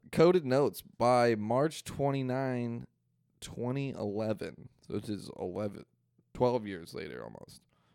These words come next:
Uh, investigators hadn't gotten any closer to solving Ricky's death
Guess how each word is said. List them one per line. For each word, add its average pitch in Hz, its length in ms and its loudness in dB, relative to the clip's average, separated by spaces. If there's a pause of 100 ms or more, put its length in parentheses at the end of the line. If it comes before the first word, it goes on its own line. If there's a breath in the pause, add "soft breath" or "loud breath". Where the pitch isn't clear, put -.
(260)
Uh, 101 240 4
investigators 120 580 0
hadn't 110 220 -2
gotten 104 260 -4 (140)
any 156 220 0
closer 139 420 0
to 104 80 -4
solving 113 380 -2
Ricky's 113 360 -4
death 104 440 -2